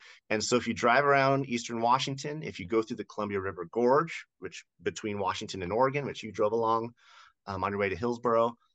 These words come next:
you will see the effects of this humongous, like, mind-boggling inland flood. But this is the best part. That happened more than once,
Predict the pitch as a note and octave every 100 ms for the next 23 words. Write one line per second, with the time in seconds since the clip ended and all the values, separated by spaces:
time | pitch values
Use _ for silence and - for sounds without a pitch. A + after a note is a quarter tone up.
0 | _ - A#2+ D3 C#3+ C3+ C#3 C3+ A#2+ G#2+
1 | G#2 G2+ - B2 - - - - - G#2+
2 | G2+ F#2 G2 F#2+ - _ _ _ - -
3 | B2 A2+ A2+ A#2+ C3 A#2+ A2 - - _
4 | - G#2+ F#2+ _ _ A#2+ A2 A2 A#2 G#2+
5 | G#2+ G#2 G2+ G2 F#2 F2 _ G#2+ G#2+ G#2+
6 | G#2 F#2 - G2 E2 D#2+ F2+ _ _ _
7 | _ _ - C#3 C3 A#2 C#3+ D#3 C3+ -
8 | B2 - E2+ D#2 _ _ - B2 A2+ C3+
9 | B2+ A#2+ A2+ G#2 - G2+ G#2 G#2+ G2+ F2+
10 | F2+ C#2+ - -